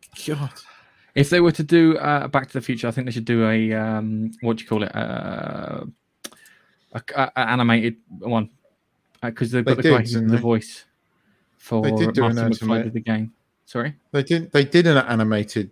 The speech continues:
Speaker 1: show at one point.
Speaker 2: No, I mean a big film.
Speaker 1: Oh, okay. Okay, yeah.
Speaker 2: And
Speaker 1: Yeah,
Speaker 2: he
Speaker 1: no,
Speaker 2: did
Speaker 1: I
Speaker 2: the guy, he did the voice
Speaker 1: I
Speaker 2: for it. Um,
Speaker 1: I, I don't wanna see it remade. It's untouchable to me. It's perfect the way it is. Just leave that trilogy alone.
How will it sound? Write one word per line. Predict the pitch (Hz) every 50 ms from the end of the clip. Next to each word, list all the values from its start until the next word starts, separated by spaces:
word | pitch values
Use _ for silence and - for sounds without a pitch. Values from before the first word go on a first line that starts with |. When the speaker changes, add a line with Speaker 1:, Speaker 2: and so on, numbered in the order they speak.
| _ _
Speaker 1:
show | - - - 123 104 98 98 98
at | 92 95 - - 113
one | 101 110 107 104 101
point. | - - 107 110 120 - _ _ _ _ _ _ _ _ _ _ _ _
Speaker 2:
No, | - 127 123
I | 123
mean | 120 123 123 120
a |
big | 120 120 113 -
film. | - 123 113 107 107 110 - _ _ _ _ _ _ _ _ _ _ _ _ _ -
Speaker 1:
Oh, | 123 117 113 107
okay. | 107 101 - 101 92 90 _ - 110
Okay, | 107 92 104 95 95 98
yeah. | 98
Speaker 2:
And | 98 95 _ _ _ _ _ _ _ -
Speaker 1:
Yeah, | - 123 131
Speaker 2:
he | -
Speaker 1:
no, | 127 120 117 113
Speaker 2:
did | 113
Speaker 1:
I | 110 117
Speaker 2:
the |
guy, | 113 117 113 113 113 - - 127 - - -
he | 127
did | 113 123 117 123
the | 117
voice | 117 120 113 107
Speaker 1:
I | - - -
Speaker 2:
for | - 110 110 110
it. | 110 - - - - -
Um, | 127 123 127 131 131 127 117 - - - - 123
Speaker 1:
I, | 127 131 135 - _ _ _ _ _ -
I | 117 120
don't | 113 117 - 120 113 107
wanna | 104 104 101
see | - - 110 101
it | 101 104 107
remade. | 104 101 101 104 101 101 101 - - - -
It's | 117 117 -
untouchable | 127 110 104 104 - 113 104 - - 95 98 98 92
to | - - 95
me. | 92 95 95 - _ _ _ _ -
It's | 120 113 - - -
perfect | - - - 127 127 110 - 120 110 -
the | - 113
way | 107 104 101
it | 101 -
is. | 101 101 95 92 - -
Just | - - - - - - - - 120
leave | 120 117 107 -
that | 120 117 - -
trilogy | - - 113 113 110 104 117 113 113
alone. | 110 104 98 90